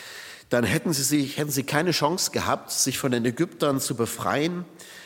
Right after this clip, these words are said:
geschweige denn das Land zu erobern, in dem ja immerhin Riesen wohnten. So haben sie ja,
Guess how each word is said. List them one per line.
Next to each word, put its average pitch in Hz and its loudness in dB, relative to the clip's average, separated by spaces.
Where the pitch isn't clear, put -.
geschweige 143 0
denn 131 0
das 117 -4
Land 117 0
zu - 0
erobern, 110 -2
in 113 -6
dem 117 0
ja 123 2
immerhin 143 -2
Riesen 139 -2
wohnten. 95 -2
So - 0
haben 143 0
sie 135 2
ja, 120 4